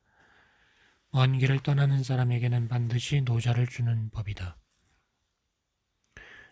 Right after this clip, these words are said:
송나라 임금이 노자로 주는 것입니다라고 하는데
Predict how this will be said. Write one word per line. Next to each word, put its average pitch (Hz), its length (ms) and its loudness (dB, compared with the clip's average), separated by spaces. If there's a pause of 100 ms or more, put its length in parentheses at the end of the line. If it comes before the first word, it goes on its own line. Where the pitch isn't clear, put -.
송나라 135 460 2
임금이 120 440 2
노자로 117 420 0
주는 120 300 -2
것입니다라고 113 840 -4
하는데 107 520 -4